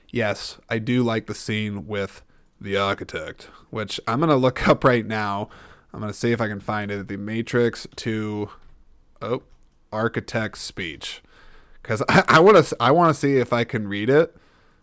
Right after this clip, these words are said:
I think I can read it because he gets,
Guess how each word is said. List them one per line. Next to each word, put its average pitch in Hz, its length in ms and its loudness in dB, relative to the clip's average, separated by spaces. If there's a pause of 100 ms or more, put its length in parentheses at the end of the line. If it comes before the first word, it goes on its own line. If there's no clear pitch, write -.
(320)
I - 40 -20
think - 260 -6
I - 80 -6
can 87 180 -12
read 82 180 -14
it 101 260 -10
because 110 920 -4 (520)
he 110 140 -8
gets, 123 680 -4